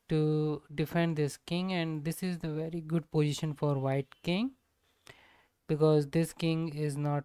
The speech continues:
coming here. All right, so now let's say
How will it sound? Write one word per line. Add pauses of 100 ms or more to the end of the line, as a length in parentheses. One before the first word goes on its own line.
(120)
coming
here. (1600)
All
right,
so
now (220)
let's
say